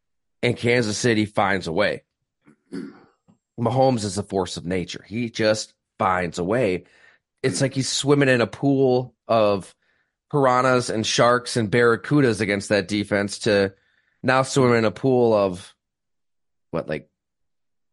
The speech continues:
like guppies. That might be a little strong. Maybe, maybe largemouth bass. You know, maybe, uh,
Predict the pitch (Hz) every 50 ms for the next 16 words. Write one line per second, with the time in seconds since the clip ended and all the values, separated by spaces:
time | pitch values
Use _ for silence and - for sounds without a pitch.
0 | _ _ - 90 87 82 78 90 127 120 - - 90 80 76 73 - - - -
1 | _ _ _ _ _ _ _ _ _ - - 107 101 95 85 87 80 82 82 73
2 | 73 - - - 87 80 78 78 78 76 - _ _ _ _ _ _ _ - 139
3 | 147 147 135 123 104 - - _ _ _ _ _ - 151 147 143 135 120 120 117
4 | 113 113 92 92 104 98 95 92 - - 87 80 78 73 - - - - - -
5 | _ _ _ _ _ _ _ _ - 131 127 123 123 123 123 139 143 143 139 139
6 | 131 131 120 117 113 110 107 113